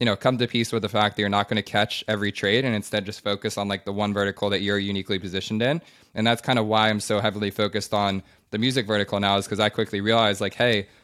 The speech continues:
maybe this isn't the vertical that's, like, popping. There's not a ton of money to be made here, but I really like it.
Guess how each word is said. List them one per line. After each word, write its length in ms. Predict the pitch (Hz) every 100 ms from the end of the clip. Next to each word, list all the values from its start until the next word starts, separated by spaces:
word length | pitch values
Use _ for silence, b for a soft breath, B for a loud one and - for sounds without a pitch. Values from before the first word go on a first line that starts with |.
| b
maybe 180 | 120 131
this 120 | 131
isn't 160 | 131 123
the 60 |
vertical 380 | 113 113 113 117
that's, 180 | 110 104
like, 160 | 104 -
popping. 480 | - 113 107 107
There's 160 | 107 101
not 120 | 107
a 40 | 101
ton 160 | 110
of 60 | 107
money 160 | 104
to 60 | 98
be 100 | 95
made 260 | 98 113 110
here, 240 | 117 110
but 320 | 98 101 98 b b _
I 80 | 120
really 280 | 123 127 120
like 280 | 104 110 127
it. 180 | 139